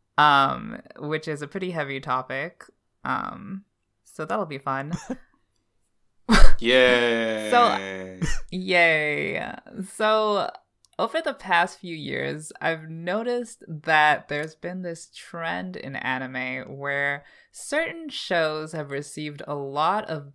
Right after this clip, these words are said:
Speaker 1: backlash for the sensitive content they have in them.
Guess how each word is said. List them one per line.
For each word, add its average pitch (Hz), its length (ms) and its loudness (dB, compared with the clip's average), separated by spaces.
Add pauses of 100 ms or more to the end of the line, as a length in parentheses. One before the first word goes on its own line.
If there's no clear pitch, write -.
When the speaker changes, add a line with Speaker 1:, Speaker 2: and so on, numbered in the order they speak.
(100)
Speaker 1:
backlash 135 1000 -4 (260)
for 139 440 -2 (100)
the 139 180 -12
sensitive 180 680 -10
content 147 640 -8
they - 120 -10
have 117 340 -4
in - 140 -18
them. - 340 -16